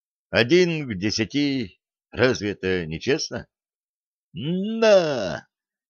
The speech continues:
Краснорубашечный бандит замахнулся палицей из-за головы. Середин скользнул навстречу, чиркнул остро отточенным косарем по его животу и тут же нырнул в сторону.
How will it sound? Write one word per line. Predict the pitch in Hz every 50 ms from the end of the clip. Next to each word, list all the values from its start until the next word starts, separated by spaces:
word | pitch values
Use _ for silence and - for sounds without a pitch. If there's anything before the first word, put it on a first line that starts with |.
| _ _ _ _ _
Краснорубашечный | - 98 107 98 - 98 101 101 107 104 107 104 90 85 90 - - 90 95 95
бандит | 82 78 95 95 92 95 95 98 120 113 - - _ _ _ _ _ _
замахнулся | - 73 78 95 92 98 92 - 117 127 120 98 - 95 87
палицей | - - 104 98 90 82 78 - - 85 82
из-за | 80 67 64 87 87
головы. | 82 101 101 101 90 82 67 53 - _ _ _ _ _ _ _ _ _ _ _ _ _ _ _ _ _ _ _ _
Середин | - - 110 113 117 107 110 110 98
скользнул | - - 104 101 87 80 101 104 101
навстречу, | 95 98 95 - - - - 120 120 98 - 90 80 73 69 - _ _ _ _ _ _ _ _ _ _
чиркнул | - 147 147 117 - 107 98 85 80 -
остро | - 104 101 - - - 92 98
отточенным | 95 - _ _ _ - 110 104 - 98 92 95 92 90 85 - _ _ _ _ _ _ _ _
косарем | - 95 - 104 104 107 104 104 98 85
по | - 92
его | 92 95 95 98
животу | 87 90 95 98 98 - 123 123 123 - _ _
и | 131 127 123 113 - - _ _ _
тут | - 151 147 143 117
же | 98 98 117 120
нырнул | 120 117 120 110 104 107 113 113 113 107 92
в | - -
сторону. | - - - - - 117 113 107 101 95 87 78 67 - -